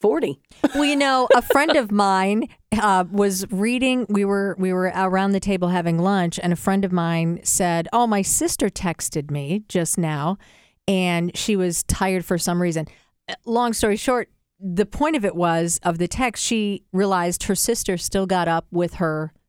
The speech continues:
Speaker 2: seventeen-year-old daughter to see her off to
Speaker 1: I love
Speaker 2: school.
Speaker 1: that. See, I love that.
Speaker 2: And they said, "Why are you still doing that?" And I
Speaker 1: Mm.
Speaker 2: thought, "What?"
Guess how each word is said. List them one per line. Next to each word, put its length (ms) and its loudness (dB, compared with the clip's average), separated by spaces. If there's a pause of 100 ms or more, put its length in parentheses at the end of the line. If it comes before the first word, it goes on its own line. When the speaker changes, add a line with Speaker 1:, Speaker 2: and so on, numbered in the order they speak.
Speaker 2:
seventeen-year-old 800 -2
daughter 460 0 (340)
to 100 0
see 260 0
her 200 -6
off 220 -4
to 80 -4
Speaker 1:
I 20 -2
love 240 2
Speaker 2:
school. 140 2
Speaker 1:
that. 320 0
See, 200 -2
I 100 2
love 180 2
that. 60 2
Speaker 2:
And 420 2
they 120 2
said, 240 0
"Why 200 2 (260)
are 120 2
you 180 0
still 280 -2
doing 360 0
that?" 240 0
And 140 2
I 180 0
Speaker 1:
Mm. 80 -4
Speaker 2:
thought, 380 0 (200)
"What?" 520 -6